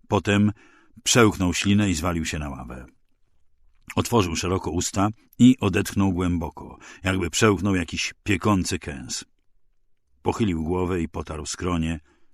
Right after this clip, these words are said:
Wstał. Zza więcierzy wyszła Kerel od śmierci włos.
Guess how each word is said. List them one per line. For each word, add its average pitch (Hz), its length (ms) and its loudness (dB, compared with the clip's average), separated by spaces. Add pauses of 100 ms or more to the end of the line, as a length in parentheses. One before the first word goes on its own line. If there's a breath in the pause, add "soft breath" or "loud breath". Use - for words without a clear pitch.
(100)
Wstał. - 680 -12 (2250 soft breath)
Zza 113 460 -2
więcierzy 101 720 0
wyszła 95 460 -2
Kerel 107 400 0
od 90 120 -2
śmierci 90 480 -4
włos. 76 520 -10